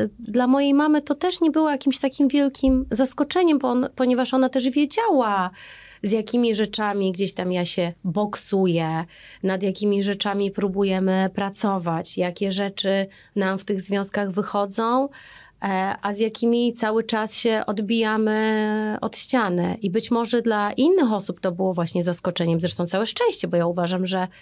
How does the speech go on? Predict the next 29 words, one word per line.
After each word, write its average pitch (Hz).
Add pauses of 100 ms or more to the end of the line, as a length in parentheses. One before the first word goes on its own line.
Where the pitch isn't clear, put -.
(260)
to 190
jest 180
sprawa 175
moja, 175
mojej 175
rodziny, 240 (120)
to, 180
co 170
się, 165 (180)
to, 180
co 175
się 170
działo 160
w -
tym 170
domu. 160 (640)
Mm, 175
dla 190
innych 226
osób 226
może 208
to 196
było 196
zaskoczeniem, 185
natomiast 214
to 208
za 202
każdym 214
razem 190